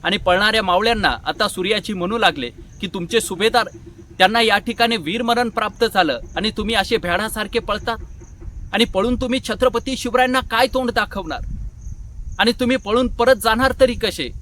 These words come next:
परतीचे दोर तर मी केव्हाच कापले. आता आपल्याकडे दोनच पर्याय आहे, एकतर गडावरनं खाली उड्या टाकून मरायचं,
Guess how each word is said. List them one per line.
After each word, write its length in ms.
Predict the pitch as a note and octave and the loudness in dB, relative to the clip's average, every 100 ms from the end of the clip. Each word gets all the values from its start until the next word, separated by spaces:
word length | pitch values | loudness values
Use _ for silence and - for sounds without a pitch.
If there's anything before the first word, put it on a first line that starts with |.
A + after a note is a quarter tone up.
| - | -2
परतीचे 380 | E3 E3+ A#3+ C4 | -2 -2 -4 0
दोर 200 | B3 B3 B3+ | 4 4 4
तर 60 | |
मी 140 | C4 B3 | 0 0
केव्हाच 380 | B3+ B3 C4 - | 0 2 2 2
कापले. 340 | F#3+ - B2 - - - | -4 -2 -12 -14 -20 -8
आता 200 | D#3 F3 | -2 4
आपल्याकडे 440 | A#3 G3 B3 C4 B3 | 4 4 0 4 2
दोनच 400 | F3 A3+ C4 - | 2 0 0 0
पर्याय 340 | A3+ G#3+ F#3 | -2 0 0
आहे, 140 | C3+ A2 - - - - | 0 -6 -8 -6 -4 -4
एकतर 280 | G3 C4 G3 | 2 4 4
गडावरनं 500 | G3 A#3 A#3+ A3+ B3 | 4 4 2 2 -2
खाली 220 | - A3 | -2 -2
उड्या 260 | A#3 F#3+ A#3 | -2 0 0
टाकून 340 | A3+ A3+ A#3 | 2 -2 -2
मरायचं, 480 | A3 F#3+ B3 - G#3+ | -2 0 0 0 -6